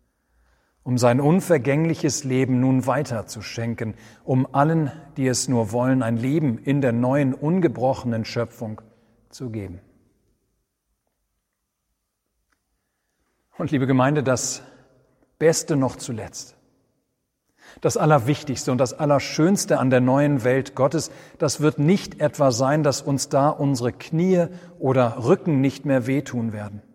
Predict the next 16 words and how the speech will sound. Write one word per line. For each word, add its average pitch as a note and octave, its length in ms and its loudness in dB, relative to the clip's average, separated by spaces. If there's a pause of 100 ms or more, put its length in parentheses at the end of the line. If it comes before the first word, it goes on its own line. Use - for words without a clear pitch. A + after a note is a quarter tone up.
(760)
Oder D3 180 4
dass C#3 220 2
wir D3+ 100 4
dort C3+ 300 2
nie D3 100 2
mehr D3 180 2
traurig D3 520 -2
sein A#2 260 -6
werden. A2+ 260 -4 (220)
Oder C#3+ 180 2
dass C#3+ 200 0
alle C#3+ 220 0
Zweifel D#3 540 0
und C#3+ 140 0
alle C3 300 0
Ungewissheiten, B2 1000 -2